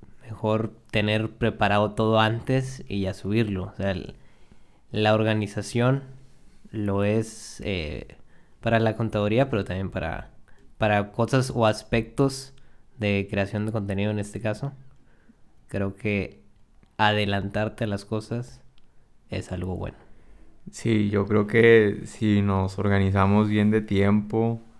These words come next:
Speaker 2: este, podemos organizar todas las oc-, todas las actividades <clears throat> en, este, en los días, ¿verdad? de la semana, organizar las actividades, establecer horarios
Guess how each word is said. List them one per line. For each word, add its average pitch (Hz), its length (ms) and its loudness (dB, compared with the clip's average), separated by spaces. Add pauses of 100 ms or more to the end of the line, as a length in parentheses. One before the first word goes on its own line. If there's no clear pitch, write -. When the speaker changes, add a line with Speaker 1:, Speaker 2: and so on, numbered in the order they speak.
(580)
Speaker 2:
este, 98 560 -4
podemos 98 480 0
organizar 104 640 4
todas 101 220 6
las 110 140 2
oc-, 113 140 -6 (140)
todas 107 240 4
las 110 140 2
actividades 104 920 0 (540)
<clears throat> - 0 -
en, 104 920 8
este, 98 960 -2 (300)
en 101 380 4
los 98 240 4
días, 123 420 0
¿verdad? 107 200 0
de 113 100 0
la 104 120 0
semana, 98 380 0
organizar 104 320 0
las 104 80 -2
actividades, 104 640 2
establecer 98 580 -2
horarios 107 640 0